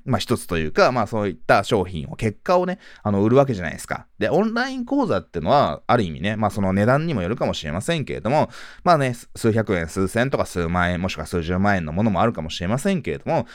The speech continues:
まあ、その、ある意味お試し商品みたいなもんなんで、その、まあ、自分で勉強してねと。ね、まあ、しょ-、値段が高ければサポートもね、ある程度、ね、例えばFacebookグループとかに入ったりね、なんか特典でね、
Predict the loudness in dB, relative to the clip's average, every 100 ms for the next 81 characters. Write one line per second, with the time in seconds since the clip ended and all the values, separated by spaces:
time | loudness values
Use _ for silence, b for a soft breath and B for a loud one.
0 | B -4 0 2 2 0 0 -2 -2 -2
1 | -2 -2 0 0 0 -2 -4 0 0 0
2 | -2 0 0 -4 -8 0 0 0 B B
3 | 0 2 2 0 0 2 2 2 2 0
4 | 2 0 0 -2 -4 -4 -10 -14 -4 -2
5 | 2 2 2 0 0 0 2 4 2 0
6 | 0 0 0 4 4 4 -2 2 2 4
7 | 2 2 0 -2 -2 -6 -6 -14 b -2
8 | -2 -2 -4 0 -2 -2 -6 -4 -2 -2
9 | -2 -6 -12 -10 0 0 0 -6 -2 -2
10 | -2 -4 -6 -4 -2 -2 0 -2